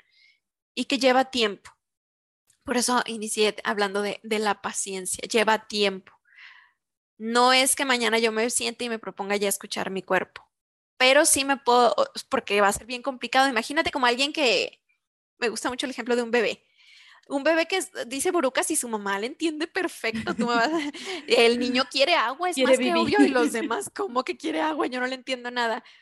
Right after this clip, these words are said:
Speaker 1: Porque la mamá convive muchísimo con el bebé, por eso le entiende. Si nosotros nunca hemos escuchado nuestro cuerpo, vamos a escuchar borucas y va a ser muy complicado. Conforme vamos conviviendo, le vam-, vamos a ir viendo cada vez más claridad.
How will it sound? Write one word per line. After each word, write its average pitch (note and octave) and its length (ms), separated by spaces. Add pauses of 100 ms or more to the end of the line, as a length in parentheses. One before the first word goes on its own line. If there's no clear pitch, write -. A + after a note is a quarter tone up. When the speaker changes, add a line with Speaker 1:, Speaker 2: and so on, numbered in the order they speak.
(200)
Speaker 1:
Porque F#4 260
la F4 120
mamá D#4 300
convive D#4+ 380
muchísimo C4 480
con C4 120
el C4 120
bebé, C4+ 260
por B3 160
eso A3+ 180
le A#3 80
entiende. C#4 340
Si C4 140
nosotros C4+ 380
nunca E4 280
hemos A3 220
escuchado C4+ 440
nuestro C4 280
cuerpo, B3 300
vamos G#3+ 340
a - 40
escuchar - 540
borucas - 680 (120)
y B3 100
va G3+ 100
a - 40
ser G3+ 140
muy F#3 120
complicado. G3+ 540 (500)
Conforme A#3+ 480
vamos A3+ 320
conviviendo, C4+ 500
le G#3 100
vam-, G3 280
vamos G#3 380
a A3+ 80
ir G#3+ 100
viendo G#3 220
cada G#3 220
vez G3+ 200
más G3+ 200
claridad. G#3+ 440